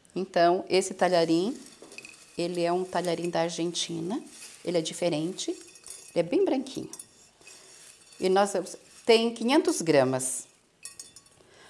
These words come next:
água quente, talharim,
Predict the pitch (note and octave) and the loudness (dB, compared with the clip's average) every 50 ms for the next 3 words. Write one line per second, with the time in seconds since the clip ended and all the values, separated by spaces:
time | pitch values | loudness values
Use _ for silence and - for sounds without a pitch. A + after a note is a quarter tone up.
0 | - - - - F3 E3+ E3 E3 D#3 D3+ - - - D3+ C#3+ C#3+ C#3+ D#3 D#3+ - | -12 -2 2 4 4 4 4 2 -2 -4 -4 -4 -2 -2 0 0 -2 -4 -4 -4
1 | - - E4 - - - - - - _ _ - - - _ - _ _ _ - | -4 -4 -4 -4 -8 -14 -20 -20 -20 _ _ -20 -20 -20 _ -20 _ _ _ -20
2 | - - _ _ _ _ _ _ _ _ _ _ _ - - _ _ _ - - | -20 -20 _ _ _ _ _ _ _ _ _ _ _ -20 -20 _ _ _ 2 6
3 | F3+ F3 F3 E3+ D#3+ D3+ C#3+ D3+ D3 D3 D#3 F#3+ B3+ - - | 6 6 6 6 4 4 4 4 2 0 0 0 -2 -4 -6